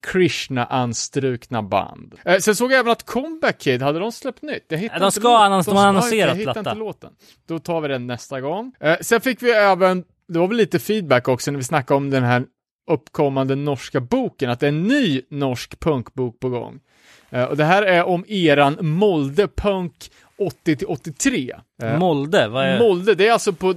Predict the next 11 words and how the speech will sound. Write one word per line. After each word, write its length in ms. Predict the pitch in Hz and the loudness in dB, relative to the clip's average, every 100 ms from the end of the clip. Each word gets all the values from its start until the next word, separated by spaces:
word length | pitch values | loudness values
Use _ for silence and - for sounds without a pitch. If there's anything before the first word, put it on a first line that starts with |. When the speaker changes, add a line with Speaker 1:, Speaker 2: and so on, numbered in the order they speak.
| 160 | -4
Speaker 1:
den 320 | 160 180 180 | -4 -2 -2
norska 340 | 185 165 - 143 | -6 -6 -6 -4
västkusten 1000 | 143 208 - - - 240 - - 131 139 | -2 -2 -4 -8 0 0 0 -6 -6 -6
närmast 560 | 156 170 139 131 127 - | -6 -4 -4 -6 -10 -12
Island. 580 | 269 269 143 - 123 - _ _ - | -10 -8 -8 -12 -14 -18 _ _ -4
Eh, 200 | 131 135 - | 2 2 2
och 120 | 180 | 0
där 380 | 175 226 226 226 - | 4 4 4 0 -6
släpptes 580 | - 202 180 - 190 | -4 -2 -2 -2 -4
då 160 | - 170 | -2 -2
en 380 | 160 151 151 | 0 -2 -2